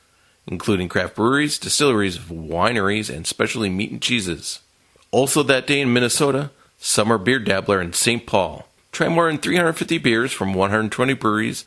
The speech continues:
at C H S Field in Lowertown. There will also be food trucks and live music. On September seventh and eighth, Hops of Fun Beer and Wine Festival in Mackinac City, Michigan. There's more than fifty Michigan microbrews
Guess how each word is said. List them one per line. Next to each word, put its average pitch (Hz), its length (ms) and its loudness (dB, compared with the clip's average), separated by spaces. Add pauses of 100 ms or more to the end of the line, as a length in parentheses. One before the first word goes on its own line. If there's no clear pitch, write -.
at - 160 -6
C 151 180 2
H 151 160 0
S 143 180 0
Field 135 280 2
in 107 80 0
Lowertown. 95 640 0
There 98 140 0
will 101 80 2
also 117 260 0
be 90 140 -4
food 131 260 -2
trucks 143 300 -2
and 92 160 -6
live 92 240 -2
music. 87 460 -6 (760)
On 110 180 0
September 110 440 2
seventh 110 340 0
and 98 100 2
eighth, 123 260 0
Hops - 540 -2
of 117 100 2
Fun 113 300 2
Beer 110 220 2
and 117 120 -2
Wine 127 200 2
Festival 110 340 0
in 92 220 -2
Mackinac 104 480 2
City, 113 240 0
Michigan. 113 500 0 (140)
There's 107 180 0
more 156 220 4
than 123 100 -2
fifty 165 360 -2
Michigan 143 340 0
microbrews 98 640 0